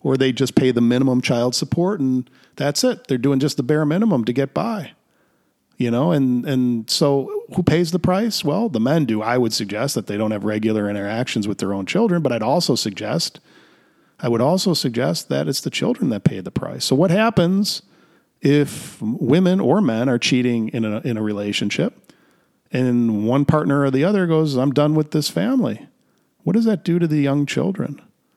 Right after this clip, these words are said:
They're growing up without mothers or fathers, or they're growing up with mothers and fathers, but in a divorce situation where the kids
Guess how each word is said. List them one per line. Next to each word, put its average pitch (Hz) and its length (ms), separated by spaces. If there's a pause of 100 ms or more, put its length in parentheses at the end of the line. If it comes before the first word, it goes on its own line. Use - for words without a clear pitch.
(120)
They're 110 120
growing 123 340
up 123 160
without 110 400
mothers 113 400
or 98 40
fathers, 127 460
or 147 260
they're 131 120
growing 120 300
up 107 140
with 165 220
mothers 135 320
and 120 140
fathers, 117 420
but 117 160
in 113 80
a 110 100
divorce 113 380
situation 110 600
where 107 100
the 117 80
kids 113 340